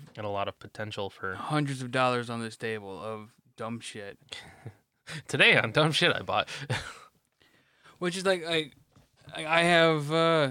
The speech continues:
Speaker 2: I mean, it's all HeroClix stuff, and I got some Dragon Dice stuff. I got some Sealed Dragon Dice stuff over there. No, but the thing about those two games, Dragon Dice and HeroClix, they are very niche
Speaker 1: Specific, yeah,
Speaker 2: game.
Speaker 1: specific group.
Speaker 2: It's like,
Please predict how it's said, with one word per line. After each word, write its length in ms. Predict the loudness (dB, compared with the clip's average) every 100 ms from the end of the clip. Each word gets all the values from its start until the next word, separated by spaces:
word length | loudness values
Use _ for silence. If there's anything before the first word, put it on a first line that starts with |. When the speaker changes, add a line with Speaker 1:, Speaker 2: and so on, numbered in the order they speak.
| 0
Speaker 2:
I 60 | -2
mean, 200 | -2 -2
it's 180 | -4
all 200 | 0 2
HeroClix 500 | 2 0 0 0 -4
stuff, 180 | -2 -2
and 60 | 0
I 60 | 0
got 160 | 0
some 100 | -2
Dragon 360 | 0 2 2 0
Dice 180 | -2 -2
stuff. 160 | -2
I 80 | 0
got 160 | 0 -2
some 100 | -8
Sealed 340 | -2 0 0
Dragon 320 | 2 2 2
Dice 240 | 0 -2 -2
stuff 260 | -4 -4
over 100 | -4
there. 100 | -4 -6 -8 -2
No, 260 | -2 -4 -10 -8
but 420 | -6 -2 -2 -2
the 140 | -6
thing 220 | -2 -2
about 200 | 4 6
those 200 | 6 4
two 140 | 2 0
games, 320 | 2 2 0
Dragon 340 | 0 2 2
Dice 180 | 0 -2
and 80 | -2
HeroClix, 500 | -2 -2 -6 -10 -16 _ _ _ _ _ _ _
they 140 | 2 2
are 200 | 2 2
very 440 | 4 6 6 4
niche 760 | 0 2 4 4 0 -4 -6 -12 _
Speaker 1:
Specific, 520 | -10 -8 -8 -8 -10 _ _ _ -20 -18 -6
yeah, 220 | -4 -4 -6
Speaker 2:
game. 200 | -2 0
Speaker 1:
specific 260 | 0 -2 -4
group. 260 | -6 -6 _ _ _ _
Speaker 2:
It's 180 | 0 4
like, 280 | 4 4